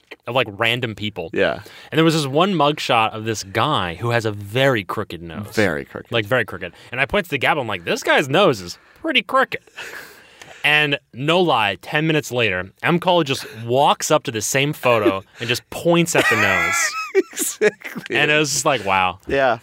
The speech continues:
Speaker 2: yeah. We, we, like, we are so on the same wavelength with, like, a scary
Speaker 1: Yeah.
Speaker 2: amount of stuff. So
Speaker 1: Yeah, it's very strange. It's like we have a
Speaker 2: But
Speaker 1: podcast or something.
Speaker 2: <laughs> Yeah, right? No, exactly, exactly. But speaking of the podcast, I was talking this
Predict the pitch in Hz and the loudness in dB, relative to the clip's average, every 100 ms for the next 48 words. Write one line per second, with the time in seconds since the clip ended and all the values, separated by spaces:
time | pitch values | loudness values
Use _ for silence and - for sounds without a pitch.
0 | - 139 110 104 127 127 120 127 113 113 | 0 2 2 2 2 2 0 2 0 -2
1 | 117 120 123 117 104 - - - - 151 | -2 2 4 4 2 -4 -2 0 2 4
2 | 156 139 135 131 117 113 110 107 104 107 | 4 2 2 2 4 4 4 2 2 0
3 | 107 113 110 117 - - 107 110 98 95 | 0 0 0 -4 -4 -2 0 2 2 2
4 | 113 107 98 92 90 - 90 78 - - | 2 0 -2 -4 -6 -4 -2 -2 -6 -6
5 | 82 85 110 104 - 151 117 - 85 85 | -4 -2 -2 -2 2 2 2 -4 -6 -8
6 | 190 147 104 92 104 85 82 - - 139 | -6 -6 -4 -4 -4 -6 -10 -4 -4 -2
7 | 127 147 117 90 95 117 - 123 107 90 | -2 0 -2 0 0 0 -2 -4 -4 -6
8 | 95 101 - 87 87 - 101 104 101 82 | -6 -6 -6 -8 -8 -2 0 2 -2 -4
9 | - 175 - 254 254 247 156 123 107 107 | 0 0 2 0 0 -2 -2 -2 -2 0
10 | 120 120 180 185 147 131 131 131 | -2 0 0 2 0 2 0 -2